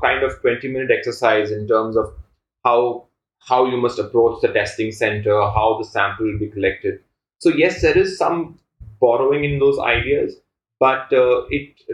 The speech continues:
reflects, I believe, uh, a different mentality. Only time will say whether this will be expanded in a more, uh, you know, in a, in a bigger way to expand the sheer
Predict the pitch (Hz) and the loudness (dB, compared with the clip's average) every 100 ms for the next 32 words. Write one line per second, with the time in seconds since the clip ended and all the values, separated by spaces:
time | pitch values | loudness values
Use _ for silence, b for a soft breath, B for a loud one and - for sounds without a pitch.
0 | 131 139 147 156 - - 135 135 139 147 | -4 -2 0 -2 -4 0 0 0 0 0
1 | 147 - - - 127 123 120 - - 123 | 0 -4 -16 -8 0 2 2 -2 -4 0
2 | 135 - 131 107 101 98 110 127 175 165 | 0 2 0 0 0 0 0 0 0 2
3 | 123 160 165 165 160 147 147 131 139 127 | 0 0 0 0 0 2 2 2 2 0
4 | - 135 139 123 - - 107 113 120 131 | -4 -4 0 0 -2 -2 -2 0 0 0
5 | 127 - _ _ _ 131 120 120 117 127 | 0 -2 _ _ _ 0 0 0 0 2
6 | 127 113 101 101 - - _ _ _ _ | 2 2 2 2 -2 -14 _ _ _ _
7 | _ _ - 117 120 123 117 117 85 120 | _ _ -8 0 2 2 2 0 0 -2
8 | 113 113 120 135 127 123 123 127 117 - | 0 2 2 2 2 0 0 0 2 0
9 | - - 117 127 127 - 131 127 131 | -4 -2 -2 0 -4 -2 0 2 2